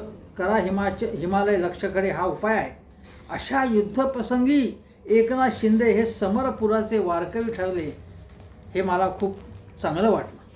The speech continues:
अशा प्रकारची चमचेगिरी नरेश म्हस्के यांनी केली. म्हणजे त्यांनी कुसुमाग्रजांच्या पंक्तींचा आधार घेऊन आपल्या नेत्याची भलावण केलेली आहे. ते संधी शोधत असतात त्याची.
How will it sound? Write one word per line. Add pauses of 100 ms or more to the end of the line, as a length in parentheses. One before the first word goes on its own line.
(520)
अशा
प्रकारची
चमचेगिरी
नरेश
म्हस्के
यांनी
केली.
म्हणजे
त्यांनी (1300)
कुसुमाग्रजांच्या
पंक्तींचा
आधार
घेऊन (100)
आपल्या
नेत्याची
भलावण
केलेली
आहे.
ते
संधी
शोधत
असतात
त्याची.